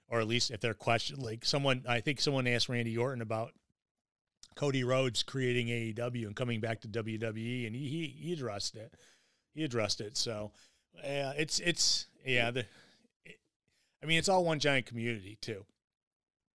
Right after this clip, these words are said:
It's just that they're both run by, you know, obviously A E W is run by a crazy twittering,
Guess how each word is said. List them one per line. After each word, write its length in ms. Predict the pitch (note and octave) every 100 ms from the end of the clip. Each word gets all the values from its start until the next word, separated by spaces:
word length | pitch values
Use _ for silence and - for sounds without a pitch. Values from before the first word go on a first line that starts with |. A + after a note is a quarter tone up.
| _ _ _
It's 180 | G3+ D3
just 140 | C#3+
that 200 | C3+ C3
they're 140 | B2+ C3+
both 280 | A2+ C3+ C#3
run 200 | C3+ B2
by, 240 | A2+ A2 -
you 120 | C3
know, 140 | G#2 - _ _ _ _ _ _ - -
obviously 500 | C#3 C3+ C#3 C3 B2
A 40 |
E 120 | A#2+ A2+
W 260 | A#2 A#2+
is 80 | A2
run 220 | A2+ A#2
by 180 | A2+ A2
a 60 | G#2
crazy 500 | - A#2+ A2+ A2+ G#2
twittering, 580 | - B2 A#2+ A2+ A2